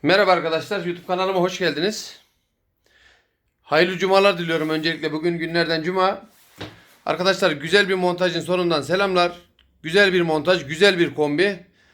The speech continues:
Bosch iki bin iki yüz i modeli. Yirmi dört kahvası, tam yoğuşmalı bir cihaz. Bir de bunun yirmi kahvası var arkadaşlar. Bu yirmi dört kahva.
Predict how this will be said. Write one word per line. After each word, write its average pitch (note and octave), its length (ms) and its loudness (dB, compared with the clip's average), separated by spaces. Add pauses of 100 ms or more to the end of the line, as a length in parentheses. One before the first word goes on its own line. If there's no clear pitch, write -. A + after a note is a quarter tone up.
(240)
Bosch F#3+ 340 0
iki E3+ 240 -8
bin G3 80 -4
iki G3 180 -4
yüz F3 300 -8
i G#3 160 0
modeli. F3 580 2 (1120)
Yirmi E3+ 240 -4
dört G3 220 4
kahvası, D3+ 720 2
tam G3 220 -2
yoğuşmalı D3 460 -4
bir B2 60 -12
cihaz. F#3 280 0
Bir F#3 80 -6
de F#3 120 0
bunun G3+ 300 -2 (360)
yirmi F#3 300 0
kahvası F3+ 440 4
var D3 120 0
arkadaşlar. C#3 600 -4
Bu G#3+ 100 -6
yirmi F3+ 240 -4
dört F3 220 -2
kahva. D#3+ 420 0